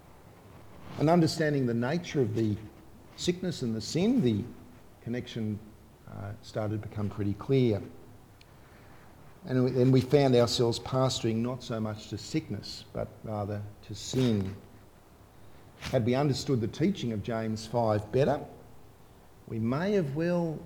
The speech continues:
actually made some gentle inquiries and, uh, actually asked what was going on in other areas of life, which, uh, may have helped us to diagnose the problem better and, um,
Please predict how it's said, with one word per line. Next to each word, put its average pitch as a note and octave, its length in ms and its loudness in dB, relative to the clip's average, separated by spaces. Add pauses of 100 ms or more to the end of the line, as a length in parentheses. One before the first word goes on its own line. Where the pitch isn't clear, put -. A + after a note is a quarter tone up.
actually D#3 300 -8
made C#3+ 360 -2
some A2 220 -2
gentle C#3 340 -4
inquiries - 800 -8 (840)
and, A#2 100 -8
uh, C3 220 -4
actually B2+ 300 -2
asked C3 280 -2
what C3+ 120 -4
was A#2+ 120 -2
going B2 300 -4
on B2+ 120 -2
in B2 140 -2
other B2 240 -2
areas B2 420 0
of A2+ 140 -6
life, A#2+ 320 -6 (1000)
which, - 320 -2
uh, A#2+ 240 4
may B2+ 220 4
have A#2+ 100 2
helped B2+ 240 -4
us A2+ 120 -10
to - 120 -6
diagnose A#2 760 -2
the - 100 -10
problem A2 600 -4 (680)
better C3 420 0 (1040)
and, A#2 520 2
um, A2 560 0